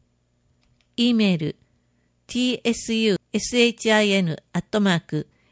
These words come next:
エヌエーアールエーケーエスケー一一九ドットジェーピー。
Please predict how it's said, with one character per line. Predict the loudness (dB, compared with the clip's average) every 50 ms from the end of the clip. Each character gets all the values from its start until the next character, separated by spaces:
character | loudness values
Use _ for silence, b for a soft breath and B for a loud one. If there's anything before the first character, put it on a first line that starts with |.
| _ -2
エ | 0 2 2
ヌ | 2 2
エ | 2 4 4 2 2 0 -2 _
ー | 0
ア | 2 2 2
ー |
ル | 4 4
エ | 4 4 4 2 0
ー | -2 -6
ケ | -2 0 2 2 2 0
ー | -2 -2
エ | -4 -4
ス | -4 -8 -12 -8
ケ | -2 0 0 0 0 -2 -8 _ _ -12
ー | -12
一 | -12 -8 -4 -2 -2 -2
一 | -2 -6 -10 -12
九 | -10 -4 -2 -2 -2 -2 -4 _
ド | -2 -2 -2
ッ | -2
ト | -2 _ -4 -4 -4 -6
ジ | -6 -4 -2
ェ | -2
ー | -2 -4 _
ピ | -8 -8 -8 -8 -12
ー。 | _ _